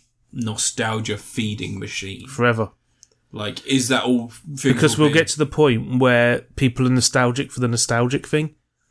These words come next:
Speaker 1: Yeah, they won't be nostalgic for the actual thing. They'll be nostalgic
Speaker 2: I've
Speaker 1: for
Speaker 2: asked
Speaker 1: the
Speaker 2: people to
Speaker 1: thing
Speaker 2: say, "What, what do kids have now that's really big?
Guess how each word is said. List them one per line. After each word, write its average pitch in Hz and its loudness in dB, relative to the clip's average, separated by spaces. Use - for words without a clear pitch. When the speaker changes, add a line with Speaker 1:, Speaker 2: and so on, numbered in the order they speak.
Speaker 1:
Yeah, 127 4
they 117 -4
won't 120 2
be 117 -2
nostalgic 110 -2
for - -10
the 98 -6
actual 110 -4
thing. 101 -10
They'll 101 -8
be 107 -4
nostalgic 104 -4
Speaker 2:
I've 170 2
Speaker 1:
for 208 6
Speaker 2:
asked 214 2
Speaker 1:
the 185 -2
Speaker 2:
people 143 -4
to 110 -4
Speaker 1:
thing 156 0
Speaker 2:
say, 117 2
"What, 156 -2
what 185 0
do 185 -2
kids - -2
have 107 -2
now 110 -2
that's 110 -6
really 117 0
big? 113 -2